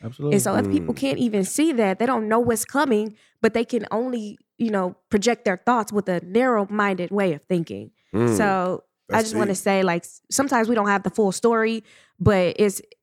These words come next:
Speaker 2: in the end, it works out for a greater purpose.
Speaker 3: Yeah.
Speaker 2: So anyway.
Speaker 3: Yeah.
Speaker 1: And
Speaker 3: That
Speaker 1: just,
Speaker 3: thing
Speaker 1: just
Speaker 3: deep.
Speaker 1: think if he accepted something that wasn't for him and it missed out on
Speaker 2: Right.
Speaker 1: him being at the great, being, being
Speaker 3: Oh.
Speaker 1: behi-, being behind the
Speaker 3: Listen.
Speaker 1: Bishop T D
Speaker 2: Right.
Speaker 1: Jakes because he wanted selfishly the entitlement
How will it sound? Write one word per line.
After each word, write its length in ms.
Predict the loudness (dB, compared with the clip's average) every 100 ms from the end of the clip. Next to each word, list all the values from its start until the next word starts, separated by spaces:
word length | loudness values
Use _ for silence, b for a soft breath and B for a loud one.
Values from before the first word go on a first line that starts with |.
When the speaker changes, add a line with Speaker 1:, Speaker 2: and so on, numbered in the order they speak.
| 0
Speaker 2:
in 120 | 2
the 180 | 2 2
end, 100 | 2
it 80 |
works 240 | 0 0 0
out 360 | 0 0 -4 -4
for 260 | 0 2 2
a 40 |
greater 300 | 2 0 0
purpose. 500 | -2 -4 -4 -8 -4
Speaker 3:
Yeah. 320 | 0 0 -2
Speaker 2:
So 300 | -4 -4 -2
anyway. 380 | -2 -2 -4 -2
Speaker 3:
Yeah. 320 | 0 -2 -2
Speaker 1:
And 100 | 0 2
Speaker 3:
That 40 |
Speaker 1:
just, 120 | 2
Speaker 3:
thing 100 | 0
Speaker 1:
just 180 | -2 0 0
Speaker 3:
deep. 60 |
Speaker 1:
think 140 | 0 -2
if 100 | 0
he 140 | -2
accepted 460 | -2 0 -2 0 -2
something 420 | 0 0 0 0
that 80 | 0
wasn't 320 | 0 -2 -4
for 220 | -2 0
him 240 | 0 -2 -2
and 100 | 0
it 20 |
missed 200 | 2 4
out 180 | 4 4
on 60 | 4
Speaker 2:
Right. 100 | 4
Speaker 1:
him 240 | 2 0 b b -2
being 320 | 0 0 -2
at 160 | -4
the 80 | -4
great, 320 | -2 2 0 -2 _ _ -6
being, 260 | 0 2 2
being 280 | 4 4 4
Speaker 3:
Oh. 20 |
Speaker 1:
behi-, 280 | 0 -2 0
being 180 | 2 4
behind 320 | 2 0 0
the 60 | 0
Speaker 3:
Listen. 80 |
Speaker 1:
Bishop 240 | 0 -2 0
T 60 |
D 60 | 2
Speaker 2:
Right. 220 | 2 4
Speaker 1:
Jakes 180 | 2 0
because 340 | -2 0 -2 -2 b
he 160 | -2 -2
wanted 400 | 0 0 0 -4
selfishly 680 | -4 -2 0 -2 -2 0
the 120 | 0 0
entitlement 680 | -4 -6 -2 0 2 0